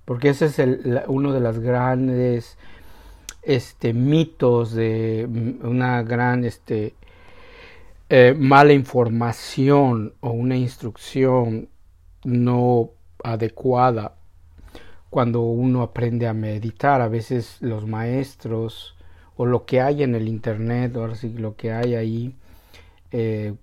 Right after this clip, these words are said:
hay muchas, muchas formas de meditar, hay muchas meditaciones, y a, y a veces uno crea la idea que meditar,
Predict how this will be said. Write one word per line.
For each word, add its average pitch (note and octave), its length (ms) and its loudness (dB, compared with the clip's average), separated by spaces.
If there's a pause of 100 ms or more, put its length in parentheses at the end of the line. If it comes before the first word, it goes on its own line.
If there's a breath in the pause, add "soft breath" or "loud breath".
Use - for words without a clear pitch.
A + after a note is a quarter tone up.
hay A#2 160 -4
muchas, C#3 800 0
muchas C3+ 640 -2
formas A#2+ 460 -4
de A2 100 -4
meditar, G#2+ 640 -6
hay B2 100 -4
muchas C3 380 -2
meditaciones, A2+ 1120 -8 (1080 soft breath)
y B2+ 460 4
a, C3 360 4
y C#3+ 200 0
a C3+ 100 4
veces D3+ 720 -2
uno C#3 340 0
crea C3 420 2
la C3 120 2
idea A#2+ 460 0
que A#2+ 140 -6
meditar, A2+ 840 -6